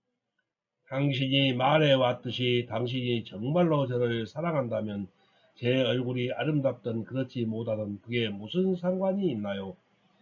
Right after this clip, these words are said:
만약 당신이 보시기에 얼굴이 추하기 짝이 없다면 그래도 당신은 저를 사랑한다고 말할 수 있을까요?" 자신의 요청에 이런 반응을 보인 그녀를 이해할 수 없어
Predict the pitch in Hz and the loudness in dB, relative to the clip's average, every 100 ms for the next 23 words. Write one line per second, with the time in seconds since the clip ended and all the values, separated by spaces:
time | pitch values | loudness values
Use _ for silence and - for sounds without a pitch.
0 | _ _ - 117 135 131 123 - 117 143 | _ _ -4 2 4 4 0 -6 -6 2
1 | 170 156 131 131 135 127 127 - 113 151 | 4 4 2 -2 -2 -2 -2 -2 0 0
2 | 160 156 135 123 - 139 123 120 113 - | 4 4 4 0 -2 -2 0 -2 -4 -10
3 | 160 185 147 117 - 110 107 107 - _ | -4 -2 -2 -2 -4 -4 -4 -6 -10 _
4 | _ _ _ 123 120 120 113 117 117 120 | _ _ _ -4 0 0 0 -2 -4 -2
5 | 113 104 107 110 104 104 98 - 170 170 | -2 -2 -4 -4 -2 -6 -10 -8 -4 0
6 | 147 135 120 117 98 _ _ - 104 143 | 2 2 2 -2 -4 _ _ -12 -2 0
7 | 160 - 131 104 - 110 - 98 110 170 | 0 -2 -6 -6 -8 -10 -6 -6 -6 -10
8 | 175 _ _ _ _ _ _ - - - | -12 _ _ _ _ _ _ -20 -20 -20
9 | _ _ _ - 117 143 139 135 127 143 | _ _ _ -6 -2 4 6 6 2 2
10 | 131 127 131 143 139 127 117 127 131 127 | 0 0 2 2 4 2 2 2 4 2
11 | 123 123 117 117 127 160 147 127 127 - | 4 2 2 -2 2 4 4 2 -4 -12
12 | _ 107 131 151 156 156 175 127 113 - | _ -8 0 4 4 2 0 0 0 -2
13 | 113 107 | -2 -2